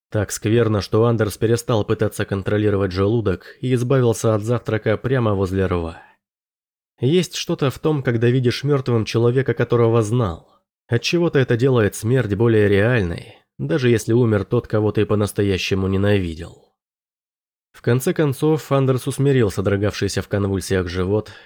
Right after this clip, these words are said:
и встал на колени перед телом Дроана. Тот промок насквозь,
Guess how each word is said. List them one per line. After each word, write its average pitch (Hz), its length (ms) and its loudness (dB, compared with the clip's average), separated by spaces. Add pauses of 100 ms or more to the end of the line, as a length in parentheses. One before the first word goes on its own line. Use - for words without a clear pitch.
и 123 80 -4
встал 156 300 -4
на 135 140 0
колени 123 420 2
перед 113 320 0
телом 101 380 0
Дроана. 85 500 -4 (480)
Тот 113 200 -2
промок 110 360 0
насквозь, 107 760 -2